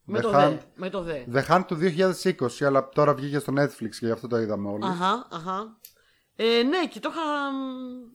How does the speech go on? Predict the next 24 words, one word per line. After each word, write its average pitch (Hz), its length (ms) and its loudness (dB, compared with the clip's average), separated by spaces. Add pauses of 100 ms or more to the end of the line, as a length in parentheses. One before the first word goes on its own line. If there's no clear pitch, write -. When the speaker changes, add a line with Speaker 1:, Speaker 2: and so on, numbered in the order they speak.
(120)
Speaker 1:
το 294 120 -10
είχα 294 260 -8
χάσει 330 160 -2
τότε 196 180 -6
που 160 120 -18
βγήκε. 151 460 -12
Δεν 220 160 -10
μου 269 80 -8
είχε 226 140 -14
κάνει 156 340 -8
πολύ 143 480 -8
εντύπωση 139 380 -12
να 135 60 -12
το 127 80 -14
δω. 127 140 -12
Δηλαδή, 165 200 -6
το 247 100 -4
είχα 247 80 -10
σ-, - 120 -16 (500)
Speaker 2:
Όχι. 156 180 2
Speaker 1:
σημειώσει, 214 840 4
αλλά 233 400 2
ήταν 359 220 -6
πολύ 359 120 -4